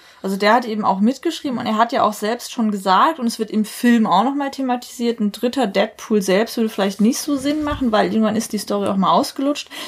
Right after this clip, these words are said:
Aber es wird ja ein X-Force kommen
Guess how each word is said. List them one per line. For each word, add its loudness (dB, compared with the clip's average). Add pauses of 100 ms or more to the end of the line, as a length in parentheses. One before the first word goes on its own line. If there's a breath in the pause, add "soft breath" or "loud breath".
(160 loud breath)
Aber 4
es -6
wird -4
ja 0
ein -2
X-Force -2
kommen -2